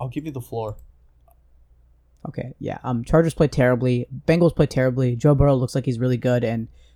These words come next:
Speaker 2: we'll talk about a little bit about what happened Thursday Night Football today, but Joe Burrow looks really good. Two-minute drill looked great, so I don't know, man. Chargers playing terribly, should, did not deserve that win.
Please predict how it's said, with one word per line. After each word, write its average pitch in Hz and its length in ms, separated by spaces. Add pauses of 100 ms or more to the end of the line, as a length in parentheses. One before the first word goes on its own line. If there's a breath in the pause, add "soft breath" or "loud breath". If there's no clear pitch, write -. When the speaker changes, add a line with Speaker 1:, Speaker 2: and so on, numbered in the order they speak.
Speaker 2:
we'll - 60
talk 135 200
about 135 140
a 123 60
little 135 160
bit 127 120
about 120 260
what 120 100
happened 123 320
Thursday 117 200
Night 117 120
Football 113 260
today, 117 200
but 113 160
Joe 123 140
Burrow 120 200
looks 117 200
really 101 160
good. 101 220 (340)
Two-minute 156 320
drill 123 360
looked 117 200
great, 117 340
so - 220
I 127 100
don't 113 100
know, 101 100
man. 110 220 (440 soft breath)
Chargers 160 280
playing 156 260
terribly, 135 400
should, - 340
did 151 160
not 135 200
deserve 123 260
that 104 200
win. 95 240